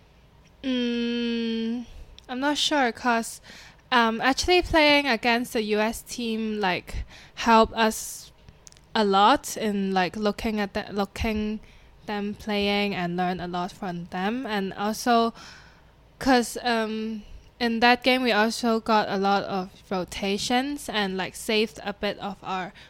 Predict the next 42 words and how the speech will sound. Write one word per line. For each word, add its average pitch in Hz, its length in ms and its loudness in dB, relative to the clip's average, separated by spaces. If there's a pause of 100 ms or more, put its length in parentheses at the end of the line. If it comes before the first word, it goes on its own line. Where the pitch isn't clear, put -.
(120)
own 208 200 -2
energy 208 440 -6
'cause 233 240 -8
it's 196 180 -12
already, 202 400 -6
like, 190 260 -10
day 202 200 -6
five 196 480 -2
or 196 100 -12
day 190 200 -8
six 196 380 -10
of 196 140 -14
the 196 100 -16
tournament, 214 760 -6 (400)
and 214 200 -2
then 220 200 0
which 214 160 -2
helped - 340 -4
us 208 260 -6
play 202 320 -6 (200)
even 208 260 -8
better 190 340 -4
in 202 200 -2
the 185 80 -6
coming 190 340 -8
games. 196 400 -8 (400)
I'm 233 140 -2
really 254 200 0
not 277 220 0
sure 269 360 0
how 240 380 2
we 220 160 4
will 196 140 -2
perform 202 580 -6 (360)
'cause 285 160 0
the 285 80 0
seeding 294 520 -2
of 226 140 -2
the 226 80 -8
tournament 226 540 -2
is - 200 -10
pretty 208 640 -4